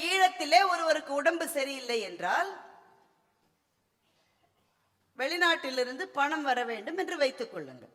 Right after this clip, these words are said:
மருத்துவ வசதிக்காக தேவைப்படுகிறது. எவ்வளவு நேரத்திலயா பணம் வருது? அனுப்புறதுக்கு ஒரு நல்ல உள்ளம் இருக்கணும், அது வேற விஷயம்.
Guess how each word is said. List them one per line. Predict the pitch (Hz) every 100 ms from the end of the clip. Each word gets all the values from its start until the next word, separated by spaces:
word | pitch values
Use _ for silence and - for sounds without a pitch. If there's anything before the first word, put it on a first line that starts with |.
| _
மருத்துவ | 254 285 - 311
வசதிக்காக | 269 220 220 175 180 208 226
தேவைப்படுகிறது. | 285 302 254 208 156 147 135 _ _ _ _ _ _ _ _ _ _ _ _
எவ்வளவு | 247 262 392 370
நேரத்திலயா | 285 269 254 214 190 -
பணம் | 190 196 170
வருது? | 147 339 415 -
அனுப்புறதுக்கு | 233 277 349 349 339 330
ஒரு | 302
நல்ல | 277 311 330
உள்ளம் | 311 330 320
இருக்கணும், | 302 302 294 185
அது | - 208
வேற | 247 285
விஷயம். | 196 - 165